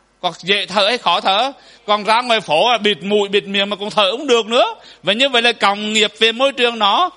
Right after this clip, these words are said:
xấu, nó đưa đến cái thân thể này xấu. Cho nên cái chữ cộng nghiệp này quý thầy cô phải nghĩ cho nó rộng ra. Tất cả những cái gì mà nó tác hại đến mình, nó tác động trực tiếp đến mình, cái đó là cộng nghiệp. Chẳng phải cộng nghiệp nó khơi khơi, khơi đâu.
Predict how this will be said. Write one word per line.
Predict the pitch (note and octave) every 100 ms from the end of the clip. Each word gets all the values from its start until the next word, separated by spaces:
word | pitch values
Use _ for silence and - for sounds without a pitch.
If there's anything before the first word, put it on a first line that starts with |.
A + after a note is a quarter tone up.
| _
xấu, | - - C3+ F3
nó |
đưa | G#3+ C#4
đến | B3 F#3+ A#3
cái | A3+
thân | A3 B3 C4
thể | A3+ G3
này | A3+
xấu. | G#3 D3+ F3+ _ - -
Cho | F3+
nên | A3+
cái | A3
chữ | E3+ G3+ F#3
cộng | F#3+ F#3
nghiệp | F#3+ F#3
này | G3
quý | F3
thầy | F3
cô | G3+ A3+
phải | G#3
nghĩ | F#3 G3+
cho | A3+
nó | A3+
rộng | E3 F3+ F3+ F3
ra. | A3 A#3 D3 - -
Tất | - C#4+ -
cả | - F#3
những | E3+ F3+
cái | E3+ C#3+ G#3+ F3+
gì | G3+ A3 G3+
mà | F#3+
nó |
tác | F3+ F3+ -
hại | F3 D3
đến | C#3 C#3+
mình, | E3 D#3
nó |
tác | C#3 F#3 -
động | F#3+ D#3 D3
trực | G3+
tiếp | E3 D#3+
đến | E3+
mình, | F3+ E3+
cái | C#3+
đó | E3
là | F#3 F#3+ C4+ D4 - _ _ -
cộng | A#2+ A2+ A2+
nghiệp. | G#2+ F#2 _ -
Chẳng | A3 B3+
phải | G#3
cộng | G3 G3+
nghiệp | G3+
nó | G#3+ G3+
khơi | F3 A3
khơi, | - C#4 C#4+
khơi | - F4
đâu. | F4+